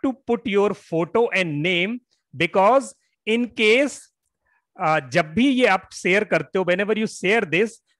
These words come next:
then that eight point five centimeter area will be displayed only and other part will be hidden। When somebody click on this particular file,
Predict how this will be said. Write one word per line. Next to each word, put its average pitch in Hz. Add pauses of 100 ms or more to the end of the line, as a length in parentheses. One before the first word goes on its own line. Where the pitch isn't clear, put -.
then 208
that 226 (140)
eight 233
point 240
five 196 (160)
centimeter 226 (160)
area 208
will 190
be 196
displayed 190 (120)
only 190 (360)
and 196 (120)
other 285 (160)
part 208
will 185
be 254 (160)
hidden। 151 (420)
When 247
somebody 240
click 302
on 247
this 233
particular 190
file, 226